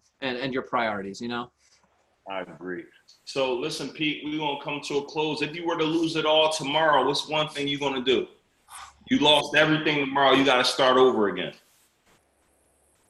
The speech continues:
Speaker 1: Wow, that's a, that's a great question. Um,
Speaker 2: A lot
Speaker 1: everything,
Speaker 2: of people
Speaker 1: zero dollars
Speaker 2: at that point,
Speaker 1: in my bank
Speaker 2: "I
Speaker 1: account?
Speaker 2: don't have nothing." What you say? I'm sorry.
Speaker 1: Zero dollars in my bank account?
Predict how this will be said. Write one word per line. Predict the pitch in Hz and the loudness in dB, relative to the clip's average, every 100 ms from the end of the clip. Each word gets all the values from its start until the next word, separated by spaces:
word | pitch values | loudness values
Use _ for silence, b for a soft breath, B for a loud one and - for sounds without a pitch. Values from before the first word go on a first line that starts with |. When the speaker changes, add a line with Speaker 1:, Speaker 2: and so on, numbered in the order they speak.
| - | -10
Speaker 1:
Wow, | 120 120 113 110 - | -4 -4 -4 -8 -6
that's | 135 143 | -6 -4
a, | 139 | -6
that's | 143 170 196 - - - - - - | -2 0 0 -6 -12 -14 -14 -16 -8
a | 139 | -8
great | 120 131 135 | -4 -2 -2
question. | - 139 131 - 120 104 110 _ _ - | -4 -6 -6 -8 -12 -14 -16 _ _ -12
Um, | 117 117 117 113 110 107 _ _ _ 135 | -8 -8 -8 -8 -10 -14 _ _ _ -6
Speaker 2:
A | |
lot | |
Speaker 1:
everything, | 139 139 156 | -2 0 0
Speaker 2:
of | 156 | -2
people | 156 139 160 | -6 -8 -8
Speaker 1:
zero | 170 160 | -6 -4
dollars | 151 151 156 | -4 -4 -6
Speaker 2:
at | |
that | |
point, | - | -6
Speaker 1:
in | |
my | 143 131 | -10 -8
bank | 131 135 | -8 -8
Speaker 2:
"I | |
Speaker 1:
account? | 156 190 226 | -6 -4 -4
Speaker 2:
don't | 247 127 - - | -6 -10 -16 -14
have | |
nothing." | 127 - _ _ _ _ _ _ - | -14 -16 _ _ _ _ _ _ -8
What | 139 143 | -4 -2
you | |
say? | 151 135 | -2 -2
I'm | 139 | -4
sorry. | 117 95 - | -6 -6 -2
Speaker 1:
Zero | 156 160 | 0 2
dollars | 151 147 151 147 | 2 0 -2 -4
in | |
my | 143 | -6
bank | 123 131 147 | -4 -6 -4
account? | 160 185 196 | -2 -2 -4